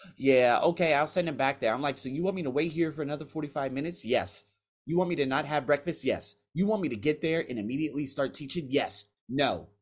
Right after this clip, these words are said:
I did not filter down. I shared my truth. I shared what was right. And guess what? That destroyed the relationship. Not only with her,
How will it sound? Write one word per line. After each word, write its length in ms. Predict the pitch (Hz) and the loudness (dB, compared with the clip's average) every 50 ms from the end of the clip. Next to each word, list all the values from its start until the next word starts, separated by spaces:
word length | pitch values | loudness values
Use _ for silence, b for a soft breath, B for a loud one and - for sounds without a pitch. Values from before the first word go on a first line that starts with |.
| _ _ _ _ _ _ _ _ - | _ _ _ _ _ _ _ _ -12
I 100 | 92 101 | -10 -8
did 140 | 95 98 92 | -8 -6 -6
not 260 | 90 101 110 - - | -6 -6 -8 -8 -8
filter 240 | 113 104 92 101 101 | -8 -8 -8 -8 -8
down. 240 | 90 101 95 90 95 | -8 -6 -6 -6 -8
I 60 | 113 | -10
shared 260 | - - 110 104 92 | -8 -6 -6 -4 -4
my 140 | 98 98 95 | -6 -8 -10
truth. 240 | 95 - 113 92 - | -10 -12 -12 -8 -6
I 80 | 98 | -6
shared 300 | 117 - - 107 101 104 | -6 -6 -4 -4 -4 -2
what 140 | 101 110 92 | -2 -4 -4
was 140 | 110 107 98 | -6 -6 -4
right. 300 | 110 110 104 92 73 - _ _ _ _ _ _ _ _ - 87 | -4 -4 -4 -4 -8 -12 _ _ _ _ _ _ _ _ -16 -14
And 80 | 85 | -10
guess 260 | - 110 107 - - | -6 -6 -6 -6 -4
what? 260 | 110 113 101 82 - - _ _ | -4 -4 -4 -4 -6 -10 _ _
That 140 | - - - | -16 -14 -12
destroyed 340 | - 131 - - 160 160 156 | -10 -12 -8 -6 -6 -6 -6
the 80 | 156 151 | -6 -8
relationship. 640 | 170 160 160 190 202 - - 95 90 - - - _ _ _ _ _ _ | -8 -6 -6 -6 -8 -10 -12 -14 -14 -14 -16 -18 _ _ _ _ _ _
Not 160 | - 120 143 165 | -6 -4 -4 -2
only 180 | 160 156 147 | -2 -2 -2
with 200 | 131 123 110 - | -2 -4 -4 -2
her, 360 | - 170 185 208 233 247 - | 0 0 0 0 -2 -6 -12